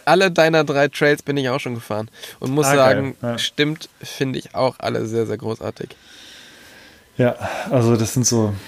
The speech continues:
Speaker 2: das sind so die Trails, die ich,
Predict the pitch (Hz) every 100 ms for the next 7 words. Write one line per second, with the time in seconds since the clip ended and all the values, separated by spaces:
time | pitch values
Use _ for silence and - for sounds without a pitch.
0 | - - - - - - - - 117 127
1 | 107 101 - 104 101 - - _ _ -
2 | 104 101 -